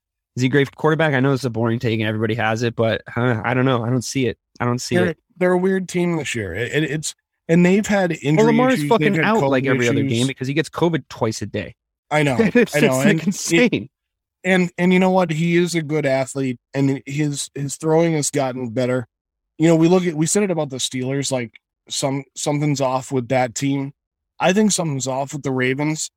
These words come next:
Speaker 2: and,
Speaker 1: Yeah.
Speaker 2: and I think it probably starts at the head coach. But again, you know, I look at it now, and it's, and a lot of times when we talk about head coaches, 'cause you have the hot seat head coaches, you, you have the Urban Meyers, you have the Dave Culleys, you have,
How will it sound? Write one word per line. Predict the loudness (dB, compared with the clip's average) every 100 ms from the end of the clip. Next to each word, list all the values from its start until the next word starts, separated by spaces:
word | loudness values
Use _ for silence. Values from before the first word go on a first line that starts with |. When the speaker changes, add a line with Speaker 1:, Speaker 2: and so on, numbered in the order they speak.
| -8
Speaker 2:
and, | -4 0
Speaker 1:
Yeah. | 0
Speaker 2:
and | 0
I | -2
think | -2 -2 -2
it | -2
probably | 0 0 0 -2
starts | -2 -2 -4 -6
at | -6
the | -2
head | -2 -2
coach. | -2 -2 -2 -10 _ _ _ _
But | 0
again, | 2 0 2
you |
know, | 2
I | 4 2
look | 2 2
at | 2
it | 2
now, | 0 0
and | -2
it's, | -4 -8 -12 -14 -14 -6
and | 0 2 0 _
a | -4
lot | 0 0
of | 0
times | 0 0 0
when | -2
we | -2
talk | 0 -2
about | 0 0 0
head | -2 -2
coaches, | -2 -2 -2 -6
'cause | -6 -6 -12 _ _ -10
you | -4
have | -2 0
the | -2
hot | -2 -4 -4
seat | -4 -2
head | -2 -4
coaches, | -2 -2 0 -2 -4 -6
you, | -8 -8
you |
have | -4 0 0 0
the | -2
Urban | -2 -2 -2
Meyers, | -2 -2 -2 -2 -4
you | -4
have | -4 -4 -4
the | -6
Dave | -2 0 -2 -4
Culleys, | -2 0 0 -2 -4
you | -4 -4
have, | -4